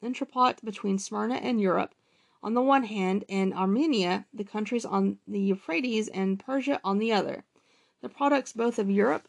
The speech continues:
and the East are to be found in its markets.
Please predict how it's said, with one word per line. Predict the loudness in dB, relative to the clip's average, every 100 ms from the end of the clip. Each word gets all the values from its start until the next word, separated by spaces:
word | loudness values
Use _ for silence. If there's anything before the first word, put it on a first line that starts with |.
| -4
and | -2 0
the | 0 -2
East | -2 -4 -8
are | -6 -4
to | -6
be | -10
found | -6 -2 -2 0
in | -2
its | -4 -4
markets. | -4 -4 -6 -12 -16